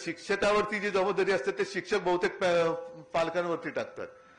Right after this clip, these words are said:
तर माझ्या आजोबांच्या आईने सांगितलं त्यांना, "ज-, त्यांची तयारी करून घ्यायला म्हणजे, करायचं म्हणजे काय करायचं?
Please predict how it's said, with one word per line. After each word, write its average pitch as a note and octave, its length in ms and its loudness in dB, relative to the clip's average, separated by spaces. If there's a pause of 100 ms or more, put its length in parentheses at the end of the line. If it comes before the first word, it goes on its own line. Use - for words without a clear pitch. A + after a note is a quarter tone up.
(480)
तर E3+ 180 -4
माझ्या D3+ 340 2
आजोबांच्या F#3 500 2
आईने F3 220 0
सांगितलं D#3 380 -4
त्यांना, C#3+ 320 -6
"ज-, C#3+ 360 -4 (580)
त्यांची D3+ 220 -4 (120)
तयारी F3 260 2
करून G3 240 0
घ्यायला F#3 200 2
म्हणजे, F3+ 220 -4
करायचं E3+ 580 -4
म्हणजे F3+ 140 -8
काय F#3 220 -2
करायचं? C#3 540 0